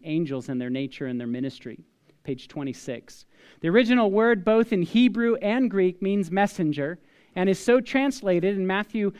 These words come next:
eleven ten. We learn from the scriptures that it is the office of the angels to oversee the works of God,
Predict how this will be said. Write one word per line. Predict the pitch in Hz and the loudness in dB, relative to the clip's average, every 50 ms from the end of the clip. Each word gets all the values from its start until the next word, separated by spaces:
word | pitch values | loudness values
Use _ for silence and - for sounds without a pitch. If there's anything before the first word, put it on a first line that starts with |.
| - _ - | -12 _ -4
eleven | 175 165 170 190 202 180 196 190 180 | 0 2 4 4 2 2 0 -2 -2
ten. | - - 226 208 165 135 117 107 - - - _ - | -2 0 0 2 2 0 -2 -4 -8 -14 -16 _ -4
We | 170 208 202 | -2 0 2
learn | 202 214 233 254 277 277 | 4 4 4 4 2 2
from | 269 277 247 226 | 2 0 0 0
the | 208 | 0
scriptures | - - - 214 190 - - 196 190 202 202 - - - - _ _ _ | -2 -4 -2 -4 -4 -2 -2 -2 -2 -2 -4 -8 -14 -20 -20 _ _ _
that | - 175 190 190 185 - - | 0 0 2 0 -2 -4 -4
it | 214 220 202 - | -2 -2 -2 0
is | - - 208 185 170 | 0 0 2 2 0
the | 180 185 175 - - 208 | -2 -2 -2 -4 -4 -4
office | 233 269 285 277 - 294 262 - - | -2 -2 -2 -2 -4 -6 -6 -6 -8
of | - - 202 185 | -10 -8 -8 -4
the | 175 190 175 - - | -2 -2 -2 -2 -4
angels | 208 208 220 226 196 233 233 233 214 - - - | -4 -2 -2 -2 -2 -4 -6 -6 -8 -12 -18 -14
to | - - 185 - - | -10 -8 -8 -8 -6
oversee | 202 208 233 214 226 247 233 - - - 220 196 185 180 | -6 -6 -6 -6 -6 -8 -10 -10 -8 -6 -4 -4 -4 -4
the | 170 - 170 | -6 -6 -8
works | 147 147 165 170 160 - - 175 | -6 -6 -6 -8 -8 -8 -10 -10
of | 147 139 | -10 -8
God, | 135 147 131 123 110 104 120 | -6 -6 -6 -6 -6 -10 -14